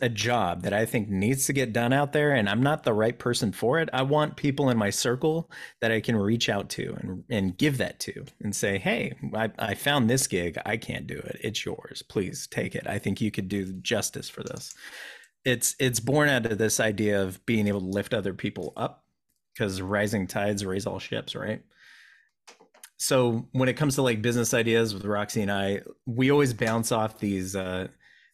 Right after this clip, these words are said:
these projects, these things that we wanna do. And then it's, the second part is like, "Okay, who would buy that?" And once we figure that out, then we make that pitch.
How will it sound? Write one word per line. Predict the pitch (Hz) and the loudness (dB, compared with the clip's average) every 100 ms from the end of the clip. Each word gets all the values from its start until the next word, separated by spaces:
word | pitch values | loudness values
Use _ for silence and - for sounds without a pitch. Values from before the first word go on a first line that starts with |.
| _ | _
these | 110 101 - | -2 -2 0
projects, | - 180 135 95 - | 0 2 2 0 0
these | 107 95 | -2 -2
things | - 180 151 | -2 2 4
that | 127 | 2
we | 101 | 2
wanna | 107 101 | 2 2
do. | 98 185 120 - - - | 2 4 2 0 -12 -4
And | 117 | 0
then | 127 | 2
it's, | 113 - - - _ | 2 0 -2 -4 _
the | 120 110 | -2 2
second | - 156 113 | 2 2 0
part | - 101 | 0 0
is | 92 | 2
like, | 98 90 - | 0 -2 0
"Okay, | 113 - - - - - _ _ _ - | 0 -2 -6 -10 -14 -20 _ _ _ -2
who | 113 | 0
would | 87 | 0
buy | 90 80 | -2 -6
that?" | - - _ _ - - - | -8 -12 _ _ -18 -14 -2
And | 120 | 0
once | 127 151 147 | 2 2 0
we | |
figure | 156 143 117 | 0 2 2
that | 113 220 | 4 4
out, | 143 123 104 | 4 2 0
then | 113 117 | 0 2
we | 117 | 2
make | 107 95 | 2 0
that | 104 107 | -2 -2
pitch. | - 92 - | -4 -4 -8